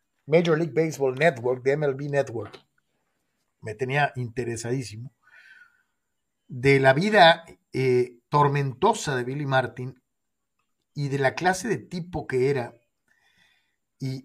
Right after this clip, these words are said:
y de, obviamente, sus ocho mil cuatrocientos veintiocho broncas de bar, eh, de, su, de, de las veces que golpeó a jugadores <laughs> y, y, y dentro de sus equipos, de la guerra, eh, eh, eh, de amor y odio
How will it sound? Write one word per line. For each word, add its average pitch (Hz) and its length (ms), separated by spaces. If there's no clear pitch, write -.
y 139 60
de, 139 220
obviamente, 139 460
sus - 200
ocho 131 240
mil 151 160
cuatrocientos 131 480
veintiocho 120 680
broncas 135 680
de 127 80
bar, 156 480
eh, 123 460
de, 127 200
su, 123 320
de, 120 140
de 120 200
las 127 160
veces 156 180
que 135 100
golpeó 139 600
a - 60
jugadores - 800
<laughs> - 200
y, 175 60
y, 143 540
y 135 40
dentro 151 380
de 120 120
sus - 200
equipos, 131 760
de 143 160
la 139 160
guerra, 170 640
eh, 123 220
eh, 123 320
eh, 120 380
de 139 140
amor 151 260
y 147 100
odio 151 580